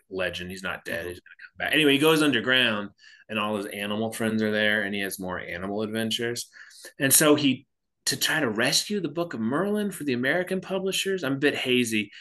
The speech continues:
Speaker 2: Mm-hmm.
Speaker 1: he cut out a bunch of Sword in the Stone stuff and put the ants and the geese into Sword in the Stone.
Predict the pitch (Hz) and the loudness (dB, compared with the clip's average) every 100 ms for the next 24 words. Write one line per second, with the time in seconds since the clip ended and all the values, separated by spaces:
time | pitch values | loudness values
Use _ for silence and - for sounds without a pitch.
0 | - - 139 131 120 - - _ _ - | -20 -10 -8 -6 -8 -12 -16 _ _ -6
1 | - 175 180 165 160 147 143 - 120 - | -2 0 2 2 2 0 0 -2 -2 0
2 | 143 139 110 - 139 139 135 - 92 98 | 0 0 -2 -4 -2 -4 -6 -4 -6 -6
3 | 98 110 127 117 - - 123 120 - 98 | -10 -6 -2 -2 -4 -4 -4 -4 -6 -10
4 | 98 113 110 110 - 95 92 - 95 90 | -10 -2 -2 0 -4 -6 -4 -2 -4 -4
5 | - - - 101 87 73 69 | -2 -2 -2 -6 -6 -8 -14